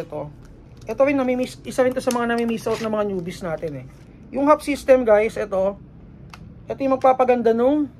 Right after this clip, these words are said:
flight ng bibis mo. So, adjust nyo to, guys. And wag nyo kakalimutan i-adjust to. Kasi before, nung newbie ako, ito, nami-, na-miss out ko to. So,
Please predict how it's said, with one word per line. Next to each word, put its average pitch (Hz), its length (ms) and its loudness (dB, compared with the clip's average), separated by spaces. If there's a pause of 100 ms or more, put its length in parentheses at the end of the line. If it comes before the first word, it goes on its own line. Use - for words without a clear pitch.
(220)
flight 240 240 0
ng 247 160 -2
bibis 190 320 -6
mo. 180 240 -2 (480)
So, 247 960 4 (320)
adjust 247 320 -2
nyo 262 80 2
to, 254 160 2
guys. 190 560 -2 (480)
And 226 160 -2
wag 226 160 0
nyo 233 80 -2
kakalimutan 220 560 0
i-adjust 165 560 -6
to. 165 160 -10 (720)
Kasi 277 240 0
before, 233 400 2
nung 233 160 -4
newbie 208 240 -4
ako, 175 480 -2
ito, 175 480 -4
nami-, 185 240 -8
na-miss 214 320 -8
out 226 160 -4
ko - 160 -8
to. 214 120 -2 (1080)
So, 190 160 -4